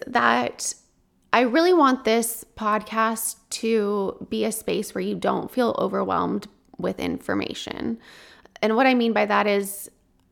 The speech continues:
it's, there's so much information out there nowadays between TikTok, Instagram, the news, articles, other podcasts. Like, it's so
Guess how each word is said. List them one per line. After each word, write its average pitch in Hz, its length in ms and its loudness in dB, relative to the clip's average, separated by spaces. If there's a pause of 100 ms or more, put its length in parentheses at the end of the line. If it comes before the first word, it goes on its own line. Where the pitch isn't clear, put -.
(200)
it's, - 380 0
there's 254 280 2
so 233 360 4
much 233 220 0
information 196 760 -6
out 160 220 -4
there 202 160 -2
nowadays 208 580 0
between 196 420 -6 (360)
TikTok, 240 460 -2
Instagram, 208 600 0
the 202 100 -4
news, 214 760 0 (140)
articles, 240 800 0
other 247 240 2
podcasts. 196 760 -2 (420)
Like, - 640 -8 (220)
it's 226 280 0
so 208 1080 2